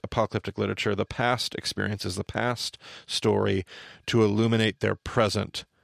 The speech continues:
experience, their present experience. So, that's a short review. It's a much quicker little journey when we do it that way, but a little bit more concise and maybe a little bit easier to, like, "Oh, yeah, I see the big,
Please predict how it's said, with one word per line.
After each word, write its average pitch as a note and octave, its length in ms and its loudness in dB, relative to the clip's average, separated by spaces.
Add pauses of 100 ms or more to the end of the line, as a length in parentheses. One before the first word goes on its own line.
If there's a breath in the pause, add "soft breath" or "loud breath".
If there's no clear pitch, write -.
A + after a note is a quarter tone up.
(120)
experience, - 760 -6 (460 soft breath)
their - 140 -4
present - 540 -6
experience. - 460 -6
So, D#3 240 6 (1200 loud breath)
that's - 180 -2
a - 40 0
short - 320 8
review. G#2+ 480 2
It's - 120 -10
a - 40 -10
much - 200 0
quicker D#3 260 2
little G#2+ 220 4
journey G#2 300 -2
when G2+ 120 0
we G2+ 80 0
do G#2 140 0
it G2+ 100 -2
that G2+ 180 0
way, C3 380 0 (120)
but A#2 340 0
a B2+ 60 2
little B2+ 140 0
bit A#2 40 -4
more B2+ 100 2
concise C3+ 600 0
and C3+ 60 -2
maybe C3 180 4
a B2+ 40 4
little B2 160 4
bit A#2+ 80 4
easier A#2+ 220 2
to, A2+ 100 4
like, A2+ 240 2
"Oh, C#3 120 0
yeah, C#3+ 200 0
I G#2 60 0
see B2 220 -2
the A#2+ 120 -2
big, A#2+ 580 2